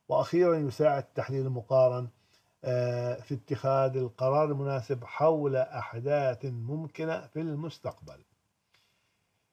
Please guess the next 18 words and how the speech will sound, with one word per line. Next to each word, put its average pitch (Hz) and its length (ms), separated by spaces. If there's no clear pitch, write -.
يجتهد 247 520
المحلل 151 640
عند 147 300
إجراء 139 580
التحليل 143 420
القبلي 127 480
في 131 180
جمع 202 340
وتحليل 165 720
كافة 160 540
البيانات 147 640
والمعلومات 131 680
المتعلقة 131 640
بالحدث 165 420
الممكن 185 420
مهما 147 640
كان 175 340
نوعها، 101 460